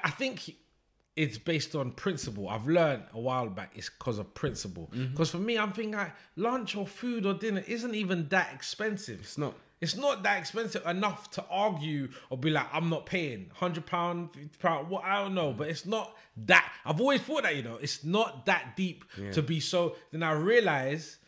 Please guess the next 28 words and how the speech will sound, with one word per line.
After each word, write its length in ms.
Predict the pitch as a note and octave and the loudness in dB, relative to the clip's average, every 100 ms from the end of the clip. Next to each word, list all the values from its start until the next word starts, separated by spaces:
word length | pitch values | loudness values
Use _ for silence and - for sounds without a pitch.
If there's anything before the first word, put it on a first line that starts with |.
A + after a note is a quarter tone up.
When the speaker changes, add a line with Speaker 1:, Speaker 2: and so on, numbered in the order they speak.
| _ | _
Speaker 1:
when 120 | - C3 | -6 -4
I 60 | |
spoke 320 | A#2 - E3+ | 0 2 2
to 120 | - C3+ | 0 -2
some 220 | D3 C#3+ | 0 0
of 120 | C3 | 0
my 100 | B2 | -2
friends, 380 | - F3 D3 A2 | -2 0 0 -2
it's 100 | G#2+ | -6
like, 120 | A2+ | -8
it's 80 | - | -10
principle. 760 | - - G3+ - - - G2 - _ _ _ _ _ _ _ | -6 0 0 -2 -8 -10 -10 -12 _ _ _ _ _ _ _
If 200 | - D3+ | -2 0
it's 140 | F#3+ - | 0 2
like 200 | F#3 D#3+ | 2 2
that 180 | D3+ B2+ | -2 0
now, 480 | D#3 D3+ C3 B2+ A#2+ | 4 4 4 0 -2
then 200 | C#3+ C3+ | -4 -4
it's 100 | A#2+ | -4
gonna 240 | D#3+ C#3+ | -2 -2
be 180 | A#2+ C3+ | -2 -4
all 220 | C#3+ F3 | -2 0
of 100 | D3+ | 2
that 200 | C#3 A#2+ | 0 -4
stuff. 240 | - G2 - | -8 -12 -12
But 120 | G2+ F2+ | -10 0
Speaker 2:
Yeah. 60 | |
Speaker 1:
I, 260 | D#3+ E3+ | 4 4